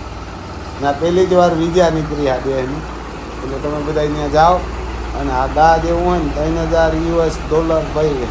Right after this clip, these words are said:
યુ એસ ડોલર નહીં, યુરો હોય પગાર. અને ત્રણ મહિના પછી તમે ત્યાં જાઓ ને, ગ્રીન કાર્ડ ચડી જાય એટલે ઘરવાળીને તેડાવી શકો, છોકરા નાના હોય તો એને તેડાવી શકો, તો એને ભેરી સડાવી દેવાય.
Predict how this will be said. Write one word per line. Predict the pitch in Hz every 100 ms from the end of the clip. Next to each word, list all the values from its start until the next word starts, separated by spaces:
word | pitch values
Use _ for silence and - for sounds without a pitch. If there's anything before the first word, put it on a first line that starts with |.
| 135 143
યુ | 165
એસ | 156 151
ડોલર | 165 170 165
નહીં, | 175 170 151
યુરો | 165 170 139
હોય | 117 120 - - - - -
પગાર. | 131 127 98 - - - - - - - - - - - - - - - - - - -
અને | - 139 131
ત્રણ | 151 175 180
મહિના | 185 190 180
પછી | 170 180 180
તમે | 180 170 143 135 -
ત્યાં | - 156 160
જાઓ | 165 175
ને, | 170 147
ગ્રીન | 160 180 175
કાર્ડ | 180 175
ચડી | 180 185 185
જાય | 180
એટલે | 165
ઘરવાળીને | 139 147 170 175 180 180
તેડાવી | 175 180 175 185 185
શકો, | 180 175
છોકરા | 151 156 170 165
નાના | 165 175 175 175
હોય | 175
તો | 160
એને | 170 180
તેડાવી | 180 180 180 185 185
શકો, | 185 190
તો | 160
એને | 160 175 175
ભેરી | 160 175 160
સડાવી | 165 160 135 117
દેવાય. | 92 82